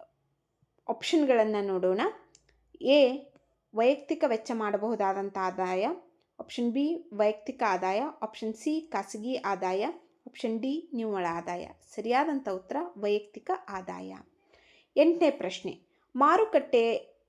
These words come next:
ಬೆ-, ಬೆಲೆಗಳಲ್ಲಿ ಜಿ ವಿ ಎ ಯು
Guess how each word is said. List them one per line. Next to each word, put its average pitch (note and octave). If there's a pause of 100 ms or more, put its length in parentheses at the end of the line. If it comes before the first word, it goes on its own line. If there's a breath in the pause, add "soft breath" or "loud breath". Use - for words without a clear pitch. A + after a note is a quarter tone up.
ಬೆ-, A3
ಬೆಲೆಗಳಲ್ಲಿ G#3+ (160)
ಜಿ D#4
ವಿ C4
ಎ A3+
ಯು G#3+